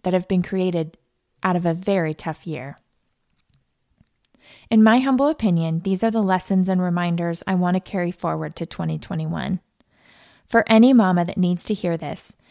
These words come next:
remind yourself as we march into the new year that you've got this, especially on the extra tough days that seem like a never-ending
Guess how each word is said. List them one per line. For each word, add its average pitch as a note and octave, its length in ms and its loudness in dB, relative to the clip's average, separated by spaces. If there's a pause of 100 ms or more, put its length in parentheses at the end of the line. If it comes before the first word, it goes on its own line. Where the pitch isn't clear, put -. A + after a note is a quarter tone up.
(180)
remind G#3+ 480 6
yourself F3+ 500 -4
as F3+ 100 -6
we F#3+ 120 2
march F3 340 2
into B3 160 2
the C4+ 140 -2
new A#3 140 4
year F3 380 0 (420)
that - 220 -8
you've G4+ 220 0
got - 260 -2
this, - 400 -6 (800)
especially C4 640 -2
on G#3 140 2
the G3 120 0
extra G3 280 -4
tough F#3+ 300 -4
days F3 260 -2
that - 140 -8
seem G#3+ 200 2
like G3 160 2
a F3+ 60 0
never-ending F3+ 720 0